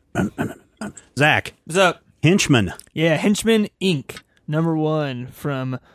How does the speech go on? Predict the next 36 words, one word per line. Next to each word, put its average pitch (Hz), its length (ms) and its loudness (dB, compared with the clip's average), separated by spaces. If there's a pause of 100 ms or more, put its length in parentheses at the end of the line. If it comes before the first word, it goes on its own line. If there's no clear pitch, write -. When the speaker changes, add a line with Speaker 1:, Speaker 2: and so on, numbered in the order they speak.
(120)
Speaker 2:
Monkey 147 500 2
Brain 156 480 4
Comics, 151 800 2 (320)
coming 156 260 4
out, 143 460 0 (440)
uh, 120 360 0
this 147 320 0
week. - 420 -4
Speaker 1:
All 123 140 2
right. 113 440 2
Speaker 2:
Uh, 117 200 -4
written 151 180 -2
by 139 160 0
Tim 160 300 -2
Simmons, 131 380 -4
art 156 220 -2
by 202 120 2
Jim 196 260 6
McMunn, 196 480 4
letter 147 180 0
by 160 200 2
Brent 156 320 -2
Fowler. 143 340 -4
I 113 80 -10
say - 160 -6
that 147 180 -4
'cause 147 140 -8
I 135 60 0
have 139 120 -4
it 147 60 0
up 147 100 -4
on 165 60 0
my 156 80 2
screen 160 300 0
right 120 180 -4
now. 131 260 -6